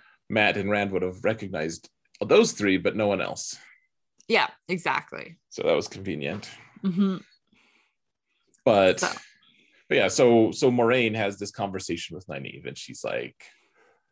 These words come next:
Speaker 1: "You, here's some advice that I should have offered a month ago. We should have talked,
Speaker 2: <laughs>
Speaker 1: we should have talked, cons-, we should have,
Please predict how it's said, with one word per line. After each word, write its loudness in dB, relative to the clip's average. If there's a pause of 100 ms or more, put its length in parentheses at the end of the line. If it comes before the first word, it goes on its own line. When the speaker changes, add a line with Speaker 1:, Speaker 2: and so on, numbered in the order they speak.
(600)
Speaker 1:
"You, -2 (100)
here's 4
some -2
advice 0
that -8
I -6
should -8
have -4
offered -6
a -12
month -14
ago. -16 (320)
We -16
should -12
have -8
talked, -2 (160)
Speaker 2:
<laughs> -14
Speaker 1:
we 0
should 0
have 2
talked, 0 (1200)
cons-, -6 (180)
we 0
should -4
have, -4